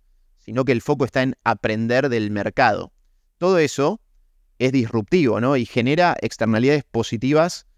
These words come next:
enormes en estimular la curiosidad de los colaboradores, el empowerment, la autonomía,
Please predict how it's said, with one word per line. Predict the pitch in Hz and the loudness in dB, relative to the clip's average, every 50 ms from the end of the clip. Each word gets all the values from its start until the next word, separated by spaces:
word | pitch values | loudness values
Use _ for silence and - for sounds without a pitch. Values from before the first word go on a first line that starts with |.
| _ _ _ _ - | _ _ _ _ -4
enormes | - 117 147 180 156 120 104 101 92 95 - - - - _ _ _ _ - _ - _ _ _ _ _ _ _ _ - | -2 2 4 4 4 4 2 -2 -4 -8 -12 -14 -20 -20 _ _ _ _ -20 _ -20 _ _ _ _ _ _ _ _ -4
en | 113 113 110 110 101 - | -2 0 0 0 0 -2
estimular | 120 - - 117 113 110 113 120 131 131 | -6 -6 -4 -4 -2 0 4 4 4 4
la | 135 120 110 | 4 2 0
curiosidad | - - 110 110 104 107 107 - - - 117 110 120 123 127 120 120 - _ _ _ _ _ _ | 0 -2 -2 0 0 0 -2 -2 -2 -2 0 2 4 4 2 2 0 -8 _ _ _ _ _ _
de | - 117 110 | -4 -2 -2
los | 104 101 | -2 -2
colaboradores, | - 113 104 104 110 110 - 113 113 123 131 131 131 127 127 - - - - _ _ _ _ _ _ _ _ _ _ _ _ - | -2 -2 0 0 0 0 0 2 2 2 2 0 0 -2 -4 -6 -10 -20 -20 _ _ _ _ _ _ _ _ _ _ _ _ -2
el | 107 107 | 0 0
empowerment, | 101 107 - - 123 123 120 113 110 107 110 107 107 113 - - | 0 0 2 4 4 4 6 4 2 2 2 0 0 -2 -4 -6
la | - 110 | -2 -2
autonomía, | 104 101 98 104 104 98 101 113 113 110 107 101 101 | -2 0 0 -2 -2 0 0 0 0 0 -2 -2 -6